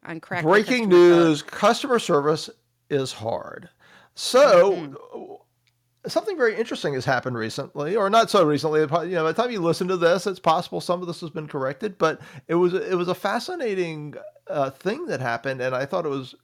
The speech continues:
Speaker 2: cool to discuss it because, uh, customer service got really hard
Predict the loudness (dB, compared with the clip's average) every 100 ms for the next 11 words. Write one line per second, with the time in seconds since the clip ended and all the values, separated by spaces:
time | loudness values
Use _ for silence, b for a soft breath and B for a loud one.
0 | _ _ -20 -12 -12 -6 -6 -6 -8 -8
1 | -8 -10 -6 -2 0 0 -6 b b b
2 | b b 2 6 6 6 2 -2 -8 -16
3 | -2 0 0 -2 -2 0 -2 2 2 2
4 | 0 2 2 0 2 2 0 -2 -6